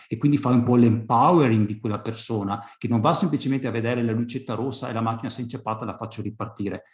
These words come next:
ma comincia a avere sul monitor, dice: "Ma delle macchine che controllo io, uno non va tanto bene, aspetta che mi faccio due domande,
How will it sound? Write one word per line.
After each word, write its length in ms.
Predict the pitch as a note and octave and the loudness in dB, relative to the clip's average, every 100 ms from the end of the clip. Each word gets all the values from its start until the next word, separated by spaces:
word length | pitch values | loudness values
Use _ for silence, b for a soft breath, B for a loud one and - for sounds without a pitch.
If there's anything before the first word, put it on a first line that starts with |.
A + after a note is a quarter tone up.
| b | b
ma 120 | - A2+ | -8 0
comincia 360 | C#3+ D3 C#3 | 4 4 4
a 40 | A#2 | 2
avere 180 | B2+ | 2
sul 200 | A#2 F3+ | 0 -2
monitor, 320 | B2 C3+ A#2+ B2+ | -2 -2 0 0
dice: 240 | A#2 B2 | 0 0
"Ma 220 | C#3 - - | -2 -2 -8
delle 300 | A#2 C3 C3+ | -2 0 2
macchine 340 | D#3 - A#2 | 2 0 -2
che 100 | A2 | -2
controllo 440 | B2 A2+ D#3 D#3+ | -4 -2 0 2
io, 160 | A#2 C#3 | 2 2
uno 200 | A2 C3 | 4 2
non 140 | A2 | 0
va 120 | G#2 A2+ | -2 -4
tanto 300 | A2+ G#2+ G2+ | -6 -8 -6
bene, 180 | G#2+ | -6
aspetta 300 | F#2+ - A2 | -6 -8 -10
che 80 | F#3+ | -6
mi 80 | B2 | -6
faccio 260 | G#2+ - A2 | -6 -8 -6
due 140 | G#2+ | -6
domande, 580 | G2 G2 F#2 F#2+ F#2 | -4 -2 -2 -4 -8